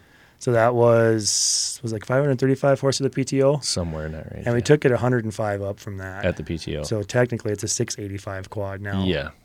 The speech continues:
Speaker 2: yeah. So it's pushing seven hundred horsepower
Speaker 1: Yep.
Speaker 2: at the engine.
Speaker 1: Well, when it's boosted, it would be, yeah, well
Speaker 2: Yeah,
Speaker 1: over that.
Speaker 2: yeah, which is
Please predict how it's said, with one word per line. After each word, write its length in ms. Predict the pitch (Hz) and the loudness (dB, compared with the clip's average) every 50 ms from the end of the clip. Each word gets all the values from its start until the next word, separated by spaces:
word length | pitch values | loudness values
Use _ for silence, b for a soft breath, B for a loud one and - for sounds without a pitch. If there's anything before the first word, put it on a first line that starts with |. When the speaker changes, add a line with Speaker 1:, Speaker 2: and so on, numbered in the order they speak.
| _ - | _ -8
Speaker 2:
yeah. 240 | 87 78 76 80 87 | -6 -6 -6 -8 -8
So 140 | - - 113 | -2 -2 -2
it's 80 | 101 | 0
pushing 280 | - - 127 - 107 95 | 2 2 2 2 2 -2
seven 240 | - - 104 95 98 | 0 0 0 2 2
hundred 140 | 92 87 82 | 0 0 0
horsepower 540 | 87 80 80 - - 82 78 78 80 78 80 | -2 -4 -4 -4 -6 -6 -4 -4 -4 -4 -4
Speaker 1:
Yep. 240 | 107 98 98 107 - - - _ _ _ _ _ _ _ _ | -4 -4 -4 -6 -8 -12 -20 _ _ _ _ _ _ _ _
Speaker 2:
at 140 | - - 185 | -2 -2 0
the 120 | - - - | 0 -2 -2
engine. 200 | - 85 82 127 | -2 2 6 8
Speaker 1:
Well, 180 | 139 135 117 107 | 8 8 8 6
when 160 | 110 120 120 | 2 0 0
it's 120 | 107 95 | -2 -4
boosted, 420 | 95 - 113 127 160 156 - 104 101 | -4 -2 -2 0 0 -2 -6 -8 -8
it 40 | |
would 120 | 101 98 98 | -8 -8 -8
be, 200 | 104 101 98 98 | -8 -8 -8 -6
yeah, 300 | 98 104 131 107 101 98 95 | -4 -4 -4 -4 -6 -8 -6
well 260 | 107 113 120 117 92 | -4 -2 0 0 0
Speaker 2:
Yeah, 60 | 76 | 0
Speaker 1:
over 80 | - 98 | 0 -4
that. 220 | 95 95 101 - - - | -6 -8 -10 -12 -10 -6
Speaker 2:
yeah, 220 | - 92 - - - - _ _ _ b b b b b b b b _ | -4 -4 -4 -4 -8 -14 _ _ _ b b b b b b b b _
which 220 | - 92 85 - 85 | -2 -2 -2 0 -2
is 380 | 82 82 80 73 - - - | -4 -4 -4 -6 -10 -12 -14